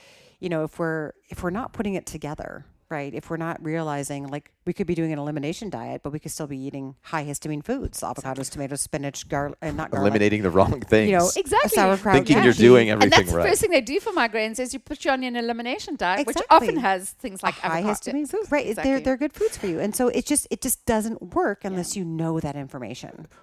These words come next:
Speaker 2: Well, it seems to me like one of the great promises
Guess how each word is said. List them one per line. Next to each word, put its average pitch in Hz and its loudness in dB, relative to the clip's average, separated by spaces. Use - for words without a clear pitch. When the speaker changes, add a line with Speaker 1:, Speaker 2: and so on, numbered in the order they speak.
Speaker 2:
Well, - 0
it - -4
seems - -6
to - -6
me 113 2
like 90 4
one 90 2
of 82 -4
the 80 0
great 82 2
promises 80 0